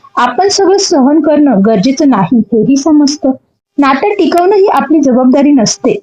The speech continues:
आपण चुकीचे नाही, हेही पटतं. स्वतःला माफ करता येतं, मनावरचं ओझं उतरायला लागतं. आपण स्वतःशी थोडं प्रेमाने वागायला लागतो, आपल्या भावना मान्य करतो. यामुळे बऱ्याच गोष्टी, अपराधीपणाची भावनाच कमी होते. सतत लिमिट ठेवायला शिकतो आपण.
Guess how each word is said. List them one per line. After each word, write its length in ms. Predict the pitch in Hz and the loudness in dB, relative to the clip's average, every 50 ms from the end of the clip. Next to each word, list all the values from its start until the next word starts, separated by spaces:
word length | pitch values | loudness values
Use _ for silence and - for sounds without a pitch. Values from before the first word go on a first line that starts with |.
| - _ - | -10 _ -6
आपण 300 | - 175 175 - 285 320 | -4 -4 -2 0 0 0
चुकीचे 400 | - - 240 254 277 247 - 330 | 0 -2 -2 -2 -2 -2 0 0
नाही, 300 | 294 269 226 214 208 254 | 0 0 0 0 0 0
हेही 360 | 233 247 226 262 277 302 311 | 0 0 0 0 0 0 0
पटतं. 380 | 302 339 - - - - - - - - _ _ _ _ _ _ _ | 0 -2 -2 -2 -4 -6 -8 -8 -8 -10 _ _ _ _ _ _ _
स्वतःला 400 | - - 330 349 - 403 403 427 | -4 -2 -2 0 0 0 2 2
माफ 300 | 381 311 262 247 254 254 - | 2 2 0 0 -2 -4 -2
करता 300 | 339 311 - 277 330 302 | -2 -2 0 0 0 0
येतं, 320 | 285 247 - - 262 220 208 269 | 0 -2 -2 -2 -2 0 0 0
मनावरचं 500 | 226 220 233 254 269 294 - 294 - - | 0 2 2 2 0 0 0 -2 -2 -2
ओझं 280 | - 240 214 185 170 285 | 0 0 0 2 2 2
उतरायला 460 | 277 254 - - 233 214 220 240 262 | 0 0 0 0 0 0 0 2 2
लागतं. 380 | 277 254 214 - - _ - - - - _ _ _ _ _ _ | 0 0 -2 -4 -6 _ -8 -8 -8 -12 _ _ _ _ _ _
आपण 340 | - - - - 254 233 196 | -8 -8 -6 -4 -2 -2 -2
स्वतःशी 460 | - - 285 262 - 339 339 - 415 415 | 0 0 -2 0 0 -2 -2 0 0 0
थोडं 220 | 381 381 392 403 | 0 0 0 0
प्रेमाने 400 | 381 339 285 277 254 269 285 330 | 0 0 0 0 0 0 0 0
वागायला 380 | 320 294 269 254 262 254 247 247 | 0 0 0 0 0 0 0 0
लागतो, 440 | 240 196 190 - - 240 233 - - - | 0 -2 -4 -4 -4 -4 -4 -4 -6 -6
आपल्या 260 | - - - 254 254 | -6 -4 -2 0 0
भावना 360 | 214 233 214 208 208 233 254 | 0 0 0 0 2 2 2
मान्य 380 | 254 240 208 202 214 240 302 - | 2 2 2 0 0 0 0 0
करतो. 340 | - 302 - - - 220 - - _ _ _ _ _ _ _ 254 | 0 -2 -2 -2 -2 -4 -6 -6 _ _ _ _ _ _ _ -2
यामुळे 280 | 233 220 240 269 294 | 0 0 0 0 2
बऱ्याच 340 | 269 254 214 208 220 240 247 | 2 2 2 0 0 0 2
गोष्टी, 380 | 269 285 277 - - - 294 - | 0 0 0 -2 -4 -4 -4 -4
अपराधीपणाची 720 | - - - - 269 262 247 330 339 330 302 302 294 302 | -2 -4 -2 -2 -2 0 0 0 0 0 0 0 0 0
भावनाच 420 | 277 302 277 262 254 294 339 339 - | 0 0 0 2 0 0 0 -2 -2
कमी 240 | - 330 269 277 294 | -2 0 2 2 2
होते. 340 | 294 262 202 - - - | 2 0 0 -2 -2 -4
सतत 300 | - - - 277 262 - | -4 -4 -2 -2 -2 0
लिमिट 440 | 381 381 359 294 294 262 262 294 302 | 0 0 2 2 2 2 2 0 0
ठेवायला 420 | 302 302 302 311 294 294 285 277 311 | -2 -2 -2 0 0 0 0 0 0
शिकतो 360 | 262 - - - - _ - - | 0 -2 -4 -6 -6 _ -4 -4
आपण. 240 | - - - 208 | -4 -4 -4 -6